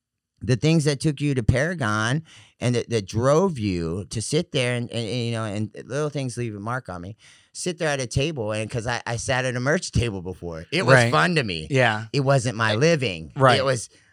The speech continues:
Speaker 1: I get to hang out with a band and my family and just, uh,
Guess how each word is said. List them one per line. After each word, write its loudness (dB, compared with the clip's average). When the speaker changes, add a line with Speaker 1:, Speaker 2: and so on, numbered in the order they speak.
Speaker 1:
I -2
get -4
to 0
hang -2
out 0
with -2
a -2
band 0
and -2
my 0
family 0
and -4
just, -2
uh, 2